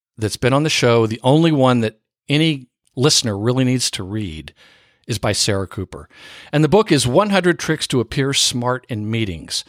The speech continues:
How to Get By Without Even Trying. That book has transformed my working career. And of course, it's a, uh, book that was featured on an April Fool's Day episode of the Marketing Book Podcast, and it's a hilarious book. And she's a comedian now, and she had a Netflix show.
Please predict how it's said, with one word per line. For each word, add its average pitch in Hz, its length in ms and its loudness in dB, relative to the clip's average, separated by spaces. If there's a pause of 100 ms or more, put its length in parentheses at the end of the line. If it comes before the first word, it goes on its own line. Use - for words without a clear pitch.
(320)
How 170 160 2
to 202 60 2
Get 202 220 -2
By 143 340 4
Without 123 400 0
Even 110 200 -6
Trying. 95 560 -4 (500)
That 180 200 0
book 180 200 2
has 131 140 0
transformed 139 680 0
my 117 180 2
working 117 400 -2
career. 104 480 -6 (300)
And 135 340 0 (320)
of 139 100 -4
course, 190 280 0
it's 165 180 0
a, 127 220 4
uh, 107 200 2 (200)
book 196 180 2
that 127 120 -6
was 117 160 -2
featured 147 340 -2
on 107 140 0
an 104 100 -4
April 120 260 0
Fool's 120 320 2
Day 101 380 2
episode 101 580 0
of 104 120 -6
the 104 60 -2
Marketing 101 360 -2
Book 92 200 -6
Podcast, 98 580 -2
and 107 80 -2
it's 101 120 -2
a 95 60 -2
hilarious 107 600 0
book. 98 360 -4
And 101 100 -8
she's 156 240 2
a 147 60 4
comedian 120 640 0
now, 95 240 -6
and 117 100 -6
she 139 120 -8
had 135 120 -2
a 104 60 -4
Netflix 110 440 -8
show. 90 420 -8